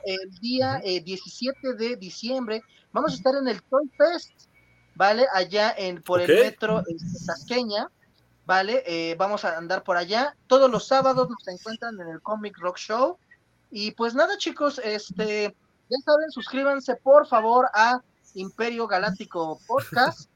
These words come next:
Speaker 2: <laughs>
Speaker 1: ¿vale? Y sobre
Speaker 2: Gracias,
Speaker 1: todo,
Speaker 2: gracias.
Speaker 1: ¿sale?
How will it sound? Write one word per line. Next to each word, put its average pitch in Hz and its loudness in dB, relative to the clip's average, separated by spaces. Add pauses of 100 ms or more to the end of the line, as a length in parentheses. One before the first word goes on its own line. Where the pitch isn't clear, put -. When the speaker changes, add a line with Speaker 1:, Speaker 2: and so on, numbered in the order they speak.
(160)
Speaker 2:
<laughs> - -20
Speaker 1:
¿vale? 226 2 (180)
Y 285 0
sobre 277 6
Speaker 2:
Gracias, 208 -4
Speaker 1:
todo, 233 4
Speaker 2:
gracias. 240 -4 (300)
Speaker 1:
¿sale? 208 2